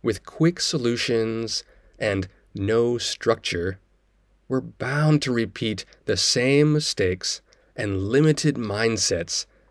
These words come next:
that caused the problem in the first place. Instead,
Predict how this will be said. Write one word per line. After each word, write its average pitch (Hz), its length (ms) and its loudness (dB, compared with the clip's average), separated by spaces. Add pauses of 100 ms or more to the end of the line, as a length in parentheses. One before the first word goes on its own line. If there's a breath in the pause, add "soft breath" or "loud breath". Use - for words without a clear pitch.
that 117 160 -6 (120)
caused 120 880 2
the 120 80 -4
problem 110 800 -2
in 147 160 -2
the 156 80 4
first 185 480 -4
place. - 540 -6 (1120)
Instead, 151 580 2